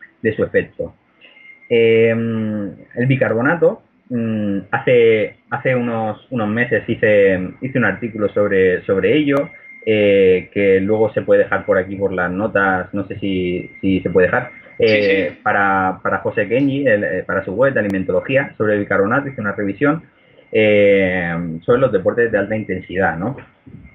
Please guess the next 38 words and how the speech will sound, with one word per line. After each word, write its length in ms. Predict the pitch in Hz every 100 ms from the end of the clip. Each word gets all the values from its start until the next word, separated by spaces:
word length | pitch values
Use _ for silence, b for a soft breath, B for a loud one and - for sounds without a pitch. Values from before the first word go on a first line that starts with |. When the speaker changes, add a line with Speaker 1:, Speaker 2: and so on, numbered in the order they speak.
| B B
Speaker 1:
Em, 840 | - 120 110 110 107 104 104 95 104
las 240 | 107 104
dosis 420 | 135 160 151 156 - _ -
aquí, 420 | 107 104 117 123
pues, 220 | 123 113 -
son, 480 | 113 110 110 104 -
este, 340 | 127 127 139 -
estaríamos 340 | 123 120 123
hablando 340 | 117 120 123 117
de 60 |
un 160 | 113 113
tamponador 580 | 101 98 104 110 113 - _
extracelular, 920 | 143 - - 104 98 98 101 110 160 _ b b b -
em, 1120 | 113 110 104 101 101 101 95 95 90 87 87 - _
y 100 | -
estaríamos 320 | 123 120 117 123
hablando 260 | 120 120
de 40 | 127
unas 180 | 113 98
dosis 260 | 110 123
de 60 | 113
entre 260 | 101 90 87
cero 200 | 107 107
coma 380 | 104 101 95 90
dos 440 | 95 131 139 139
y 80 | 131 -
cero 180 | 110
coma 260 | 104 101 95
cuatro 300 | 104 101 92
gramos 340 | 92 98 123 123
por 180 | 101
kilogramo 460 | 87 92 87 92 107
de 100 | 90
peso. 260 | 82 87 85
Esto 180 | -
es 80 | 107
una 160 | 110 104
dosis 240 | 123 127